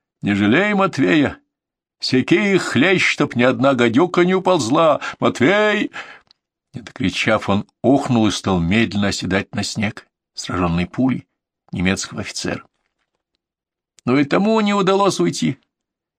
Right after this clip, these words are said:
Не сделав и шагу, он упал, подрубленный пулеметной очередью, уткнувшись лицом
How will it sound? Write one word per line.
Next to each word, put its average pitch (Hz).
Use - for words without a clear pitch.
Не 117
сделав 110
и 113
шагу, 117
он 107
упал, 139
подрубленный 107
пулеметной 95
очередью, 95
уткнувшись -
лицом 101